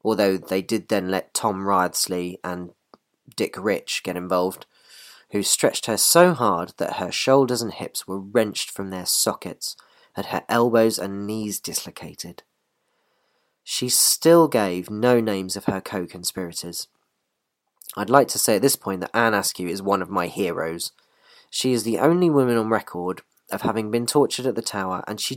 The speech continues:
didn't give in. She's one of the earliest female poets to compose in English, the language of the people,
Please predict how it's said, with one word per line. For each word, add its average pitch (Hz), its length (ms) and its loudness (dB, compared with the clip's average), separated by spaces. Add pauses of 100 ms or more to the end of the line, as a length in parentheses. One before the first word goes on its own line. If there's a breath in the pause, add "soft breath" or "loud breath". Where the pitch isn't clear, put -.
didn't 110 320 2
give 101 220 -2
in. 92 300 -4 (920)
She's - 240 -6
one 123 140 4
of 110 80 0
the 113 220 0
earliest 156 680 6
female 135 440 2
poets 98 480 -4
to - 80 -8
compose 110 400 -4
in 104 80 -4
English, 95 500 -8 (480)
the 101 80 -2
language 104 380 0
of 90 60 -10
the 80 60 -16
people, 98 480 -10